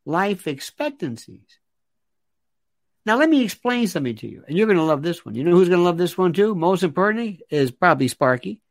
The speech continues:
maybe Percy Gold, maybe Donna, maybe, maybe, uh, Tony Garrett, Carlos Summers, maybe Belinda double oh seven.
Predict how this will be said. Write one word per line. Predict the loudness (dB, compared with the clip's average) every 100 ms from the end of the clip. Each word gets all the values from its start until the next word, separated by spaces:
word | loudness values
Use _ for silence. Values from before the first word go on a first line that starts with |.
| _
maybe | 0 2 0
Percy | 2 0 0 -2
Gold, | -2 -4
maybe | -2 0 0
Donna, | 2 2 0 -4 -8 _ _ _ _ _ _ _ _ _ -6
maybe, | -2 0 -2 -4
maybe, | -6 -4 -2 -4 -4
uh, | -6
Tony | -4 -2 -2 -2
Garrett, | -2 -2 -4 _ _ _ _ _ _ _ _ _ _ _ _ _ -4
Carlos | 0 2 0 -2
Summers, | -2 -4 -4 -10 -16 _
maybe | 0 4
Belinda | 6 6 6 4 0
double | 2 2 2
oh | 2
seven. | 0 -4 -6 -10